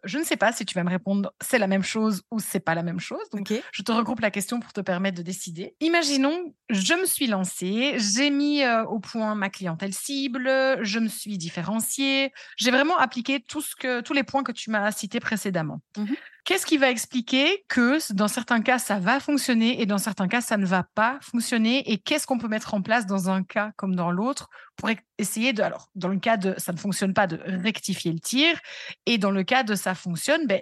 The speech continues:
Speaker 1: de continuer à faire fonctionner parce que ça fonctionne aujourd'hui, mais ça fonctionnera pas peut-être
Speaker 2: Hmm.
Speaker 1: demain.
Speaker 2: Alors, sur la première partie de ta question, qu'est-ce qui va faire que ça fonctionne ou que ça fonctionne pas ? En vrai, je peux pas avoir la réponse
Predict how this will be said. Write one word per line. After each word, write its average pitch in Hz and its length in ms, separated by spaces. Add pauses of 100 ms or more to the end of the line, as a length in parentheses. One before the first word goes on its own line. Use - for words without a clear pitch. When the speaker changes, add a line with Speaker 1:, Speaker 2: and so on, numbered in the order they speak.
Speaker 1:
de 202 220 (120)
continuer 294 720
à 175 80
faire 175 240
fonctionner 180 380
parce - 160
que 170 180 (240)
ça - 140
fonctionne 180 340
aujourd'hui, 170 300
mais 254 80
ça 180 120
fonctionnera 165 520
pas 202 180
peut-être 175 320
Speaker 2:
Hmm. 202 220
Speaker 1:
demain. 196 280 (200)
Speaker 2:
Alors, 226 260
sur 262 100
la 233 80
première 285 200
partie 285 220
de 262 40
ta 247 100
question, 240 560
qu'est-ce 254 200
qui - 80
va 226 100
faire 226 160
que - 80
ça 196 140
fonctionne 214 260
ou 240 60
que - 40
ça 185 120
fonctionne 196 380
pas ? 208 340
En 185 80
vrai, 185 160
je - 80
peux 175 80
pas 208 100
avoir 220 160
la 196 120
réponse 196 500